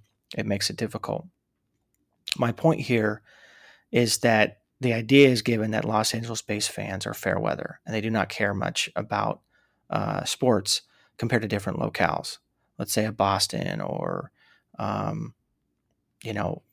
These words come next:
whatever it might be, throw another team in there that is in a smaller market. But I think understanding context is important, and this will all make sense and tie back to our topic. Uh, Los Angeles offers beaches, lakes, mountains, and it's all within an hour or two,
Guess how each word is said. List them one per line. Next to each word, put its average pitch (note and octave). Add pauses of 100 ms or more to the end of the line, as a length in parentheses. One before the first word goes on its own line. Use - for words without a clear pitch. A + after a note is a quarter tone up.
(220)
whatever B2
it -
might G#2+
be, -
throw -
another G#2
team -
in -
there -
that D2 (160)
is A2+
in F#2
a D#2
smaller -
market. - (1300)
But B2+ (200)
I C3
think D#3
understanding C#3+
context A2
is G2
important, F#2+
and G#2
this A#2+
will A2
all G#2+
make G#2+
sense -
and G2
tie G2
back G2+
to -
our -
topic. - (680)
Uh, A2
Los A#2+
Angeles C#3+
offers A#2+
beaches, A2+
lakes, G2+
mountains, G#2+
and G#2
it's G#2
all A2+
within A2
an G2+
hour G#2
or G#2
two, G#2